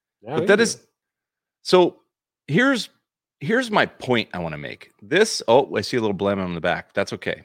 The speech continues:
Speaker 2: Is that paint or a sticker? Look at the very back near the knob, the, the n-
Speaker 1: Oh, up here?
Speaker 2: Yeah.
Speaker 1: S-, uh, decal.
Speaker 2: Decal, which is just so interesting to me.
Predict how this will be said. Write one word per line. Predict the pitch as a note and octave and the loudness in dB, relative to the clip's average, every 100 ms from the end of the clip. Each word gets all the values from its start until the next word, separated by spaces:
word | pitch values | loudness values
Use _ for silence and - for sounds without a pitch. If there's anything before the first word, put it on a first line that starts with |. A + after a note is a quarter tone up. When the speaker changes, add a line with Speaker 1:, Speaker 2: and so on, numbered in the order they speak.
| _ _ | _ _
Speaker 2:
Is | G#2+ | -2
that | C#3 - | -2 -2
paint | - D3+ F3 | -2 -2 -2
or | - A2 | -2 0
a | G2+ | 0
sticker? | - - - F2 E2+ _ | -2 -6 -6 -8 -12 _
Look | A2+ B2+ | -4 -4
at | - | -4
the | |
very | G#2 A2+ | 2 2
back | G#2+ G#2 G2+ | 4 2 2
near | G#2 F#2+ | 0 -4
the | F2 | -2
knob, | E2+ E2+ E2 E2 | -4 -4 -4 -4
the, | E2+ E2 E2 _ _ | -8 -8 -10 _ _
the | F2 | -14
n- | E2+ - _ _ _ _ _ _ _ _ _ | -12 -12 _ _ _ _ _ _ _ _ _
Speaker 1:
Oh, | C#3+ C3 | 2 2
up | A#2 | 2
here? | A#2+ C#3 E3 - - | 0 -2 -2 -10 -2
Speaker 2:
Yeah. | C3+ G2 - - _ _ _ _ _ | 0 0 -4 -16 _ _ _ _ _
Speaker 1:
S-, | - - - | -16 -12 -2
uh, | B2 A2 | 0 0
decal. | G2 B2 - F#2 D2+ - | -2 -8 -8 -12 -14 -6
Speaker 2:
Decal, | A#2 - - - _ _ _ | -4 -4 -6 -10 _ _ _
which | D3 F#3 | -2 -2
is | D#3+ | 0
just | A3+ - | 0 4
so | G3+ B2+ | 2 4
interesting | B2 - F2+ - E2 | 0 0 -8 -10 -12
to | - | -14
me. | - | -18